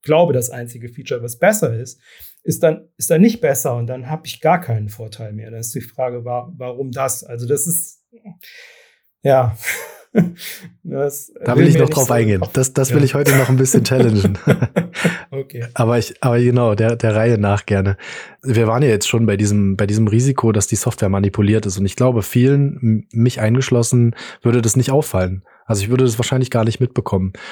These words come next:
Speaker 2: Und ich dachte auch, dass es eine super Idee ist. Ich glaub, den Abend, als wir in Leipzig saßen, habe ich noch gesagt, dass die Idee ja sogar war in El Salvador, du hast eine kleine Com-, Community am Strand, die kleinen Shops da oder eine Familie mit ein paar, ähm, also mit einem größeren Stammbaum,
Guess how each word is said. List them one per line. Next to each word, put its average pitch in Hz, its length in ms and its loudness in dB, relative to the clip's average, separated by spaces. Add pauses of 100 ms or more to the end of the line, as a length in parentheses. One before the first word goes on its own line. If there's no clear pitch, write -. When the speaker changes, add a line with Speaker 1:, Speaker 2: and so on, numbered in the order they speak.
(120)
Speaker 2:
Und 117 100 2
ich 110 100 0
dachte 135 300 -2
auch, 123 180 0
dass 107 160 0
es 104 160 -4
eine 107 80 2
super 113 260 0
Idee 104 280 2
ist. 107 120 0
Ich 104 120 -6
glaub, 104 180 -4
den 107 140 0
Abend, 110 320 0
als 104 160 -2
wir 110 80 0
in 104 40 0
Leipzig 110 340 -2
saßen, 110 420 0 (260)
habe 113 140 0
ich 113 40 2
noch 113 140 0
gesagt, 110 400 0
dass 104 100 0
die 110 160 -2
Idee 110 240 2
ja 117 140 2
sogar 107 300 0
war 107 260 0
in 107 140 0
El 110 160 2
Salvador, 110 720 2 (320)
du 113 100 0
hast 113 220 -2
eine 117 80 2
kleine 110 260 0
Com-, 120 320 0
Community 123 580 2
am 101 140 0
Strand, 131 500 0
die 110 60 -6
kleinen 107 320 0
Shops 135 320 -4
da 120 240 2
oder 104 160 2
eine 98 120 0
Familie 120 720 2 (320)
mit 117 220 -2
ein 110 80 -2
paar, 107 560 2
ähm, 101 380 2 (200)
also 110 160 0
mit 117 140 2
einem 117 80 4
größeren 117 380 0
Stammbaum, 117 540 2